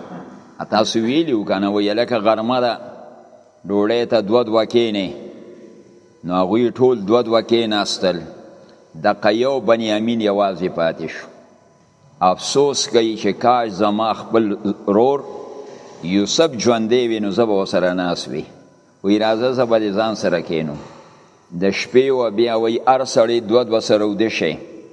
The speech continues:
هغوی دوه دوه سره وده شو، دا ځان له پاتې شو.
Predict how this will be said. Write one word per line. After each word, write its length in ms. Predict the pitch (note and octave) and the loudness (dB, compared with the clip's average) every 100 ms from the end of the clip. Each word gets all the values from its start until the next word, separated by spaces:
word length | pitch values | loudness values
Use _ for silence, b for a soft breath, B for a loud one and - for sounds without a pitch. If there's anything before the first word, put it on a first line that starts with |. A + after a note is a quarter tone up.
| - - _ - | -20 -20 _ 0
هغوی 320 | F2+ F#2 A2 | 2 2 0
دوه 220 | G2+ A2+ | 2 2
دوه 180 | A#2+ A#2 | 4 0
سره 220 | A2+ A2+ | 0 0
وده 240 | A2 G#2+ B2 | 2 2 2
شو، 200 | B2+ A2+ | 2 2
دا 240 | G#2 G#2 | 2 0
ځان 300 | F#2+ G#2+ F#2+ | 0 -2 0
له 80 | F2+ | -2
پاتې 340 | D#2+ F2+ E2 | 0 0 -2
شو. 180 | E2+ D#2 | -8 -10